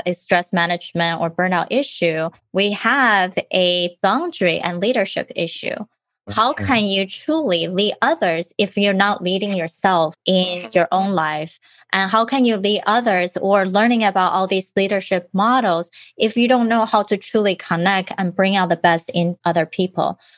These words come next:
Speaker 1: And that's why I believe leadership really is creating influence, is knowing your own genius zone and your passion zone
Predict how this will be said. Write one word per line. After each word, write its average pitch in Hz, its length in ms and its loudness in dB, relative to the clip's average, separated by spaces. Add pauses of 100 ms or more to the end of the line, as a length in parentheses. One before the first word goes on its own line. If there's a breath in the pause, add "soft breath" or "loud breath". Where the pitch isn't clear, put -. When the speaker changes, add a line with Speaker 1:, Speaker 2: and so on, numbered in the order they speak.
(140 soft breath)
Speaker 1:
And 196 140 -2
that's 226 260 0
why 214 340 4
I 202 140 2
believe 190 480 0
leadership 226 540 0
really 208 360 0
is 185 220 -2
creating 190 680 0 (100)
influence, 208 920 0 (120)
is 180 520 -4
knowing 202 800 2
your 175 300 2
own 226 580 4 (220)
genius 233 560 0
zone 185 460 0 (280 soft breath)
and 226 220 2
your 233 100 4
passion 175 540 -2
zone 165 420 0